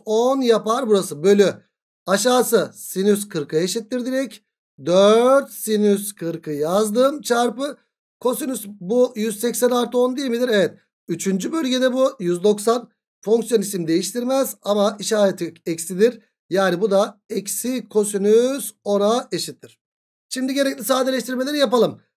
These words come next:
Kosinüs seksen dediğimiz sinüs ondur aslında. Sinüs onla sinüs, sinüs on birbirini götürdü. Sinüs seksen dediğimiz kosinüs ondur aslında. Kosinüs onla,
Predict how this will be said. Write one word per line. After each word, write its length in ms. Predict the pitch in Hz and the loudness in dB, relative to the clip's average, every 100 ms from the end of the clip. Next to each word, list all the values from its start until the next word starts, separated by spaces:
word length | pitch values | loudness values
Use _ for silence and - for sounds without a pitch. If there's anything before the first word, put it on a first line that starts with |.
| _ | _
Kosinüs 380 | - 247 269 254 | 0 0 0 -6
seksen 420 | 262 247 262 262 | -6 -4 -2 -2
dediğimiz 400 | 247 214 240 262 | -4 -4 -4 -4
sinüs 300 | 208 247 247 - | -4 -4 -4 -2
ondur 320 | 220 247 233 | 0 2 2
aslında. 460 | 175 165 160 175 262 | 0 -2 -4 -4 -4
Sinüs 360 | - 240 214 - | -4 -6 -8 -4
onla 440 | 240 254 240 240 | -2 0 0 -2
sinüs, 400 | - 202 220 220 | -6 -8 -8 -8
sinüs 260 | - 233 - | -10 -10 -10
on 260 | 226 240 262 | -4 -2 -2
birbirini 340 | 220 214 226 | -2 -2 -2
götürdü. 460 | 226 208 180 135 113 _ _ _ _ - | -2 -2 -4 -8 -12 _ _ _ _ -18
Sinüs 420 | - 233 262 - | -8 -6 -6 -6
seksen 400 | 262 202 262 262 | -6 -4 -4 -2
dediğimiz 400 | 240 247 247 - | -4 -2 -4 -4
kosinüs 400 | 240 240 233 202 | -6 -4 -4 -4
ondur 280 | 208 220 247 | -2 -2 0
aslında. 440 | 247 233 233 262 | -2 -2 -4 -4
Kosinüs 380 | 254 247 240 220 - | -2 -4 -4 -10 -4
onla, 480 | 226 240 226 240 | -2 0 -2 -4